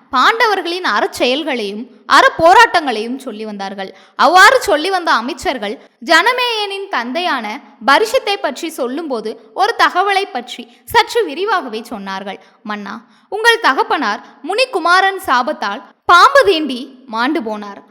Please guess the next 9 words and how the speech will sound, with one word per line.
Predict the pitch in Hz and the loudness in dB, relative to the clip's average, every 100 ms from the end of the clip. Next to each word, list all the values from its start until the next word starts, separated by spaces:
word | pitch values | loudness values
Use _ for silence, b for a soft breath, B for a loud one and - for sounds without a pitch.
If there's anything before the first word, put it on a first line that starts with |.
| _ | _
ஆனால் | 240 269 247 285 - | -2 2 0 0 -6
அதில் | - 330 427 | -2 2 2
முக்கியமான | 349 392 508 480 480 | -2 4 6 6 4
விஷயம் | 392 302 349 320 320 | 0 -4 -4 -4 -4
ஒன்று | 247 240 285 | -6 -8 -10
உண்டு. | 220 208 208 b b | -12 -14 -16 b b
உங்கள் | - 440 453 480 | -6 0 2 2
தந்தை | 339 294 392 262 277 - | 0 -2 -2 -4 -6 -12
அந்த | - 302 427 | -6 -2 -2